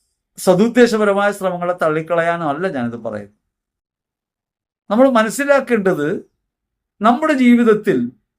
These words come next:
ദൈവവചനം പഠിക്കുന്നവരാകണമോ ദൈവവചനം ജീവിക്കുന്നവരാകണമോ? ദൈവവചനം ഒരു അക്കാദമിക് വിഷയമല്ല. ഒരാൾക്ക് ദൈവവചനം കൂടുതൽ ആഴത്തിൽ പഠിക്കാൻ തോന്നിയാൽ പഠിക്കണം, നല്ലതാണ്.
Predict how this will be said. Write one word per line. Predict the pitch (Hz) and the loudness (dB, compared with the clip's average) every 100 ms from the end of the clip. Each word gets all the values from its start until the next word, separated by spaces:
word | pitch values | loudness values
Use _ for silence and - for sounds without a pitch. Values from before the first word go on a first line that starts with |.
| _ _ _ _ _ _ | _ _ _ _ _ _
ദൈവവചനം | 165 156 269 320 359 254 202 220 214 214 | -10 2 4 4 6 6 4 2 0 0
പഠിക്കുന്നവരാകണമോ | 185 202 208 285 254 190 156 139 139 139 170 240 _ _ _ _ _ | 0 0 -4 -2 0 4 4 2 -2 -2 -4 -6 _ _ _ _ _
ദൈവവചനം | 240 294 311 247 170 156 160 165 160 | -2 -2 0 0 0 -2 -6 -6 -12
ജീവിക്കുന്നവരാകണമോ? | - 170 160 165 139 131 120 113 110 107 104 _ _ _ _ _ _ _ _ _ _ _ _ _ 175 | -14 -12 -10 -8 -6 -4 -4 -6 -10 -16 -18 _ _ _ _ _ _ _ _ _ _ _ _ _ 2
ദൈവവചനം | 240 311 339 277 269 269 | 4 4 4 2 4 0
ഒരു | 247 | 0
അക്കാദമിക് | 185 147 - 202 214 208 214 185 | 0 -2 -6 -2 -2 -2 -2 -6
വിഷയമല്ല. | 180 180 160 113 104 - _ _ _ _ _ - | -6 -2 -2 -6 -12 -20 _ _ _ _ _ 2
ഒരാൾക്ക് | 262 254 240 277 | 6 6 4 -2
ദൈവവചനം | 247 233 240 247 | 0 0 0 -2
കൂടുതൽ | 233 220 233 | -2 -2 2
ആഴത്തിൽ | 208 208 233 | 0 0 -6
പഠിക്കാൻ | 233 202 185 220 214 | -6 -8 -6 -6 -4
തോന്നിയാൽ | 214 247 | -4 -4
പഠിക്കണം, | 247 247 285 262 - _ | -2 -2 -2 -4 -8 _
നല്ലതാണ്. | 170 208 - | -2 0 -2